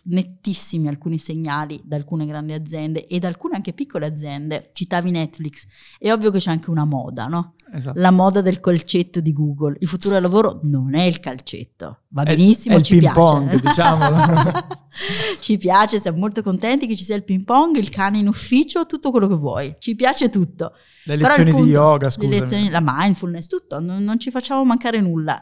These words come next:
Speaker 1: Però tutto quello che abbiamo citato vanno verso una integrazione fra vita lavorativa e vita privata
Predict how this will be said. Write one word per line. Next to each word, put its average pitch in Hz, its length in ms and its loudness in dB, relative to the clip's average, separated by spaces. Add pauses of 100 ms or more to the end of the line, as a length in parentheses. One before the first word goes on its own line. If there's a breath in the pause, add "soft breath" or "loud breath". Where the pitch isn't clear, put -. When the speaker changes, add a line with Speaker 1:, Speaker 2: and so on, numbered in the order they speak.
(140 soft breath)
Speaker 1:
Però 233 240 2
tutto 277 240 -4
quello 240 140 2
che 214 80 -2
abbiamo 190 240 -2
citato 170 580 -6
vanno 190 300 -6
verso 226 800 -8
una 180 260 -6
integrazione 196 960 -8
fra 175 260 -6
vita 202 340 -6
lavorativa 202 840 -6
e 180 120 -6
vita 160 300 -8
privata 147 640 -12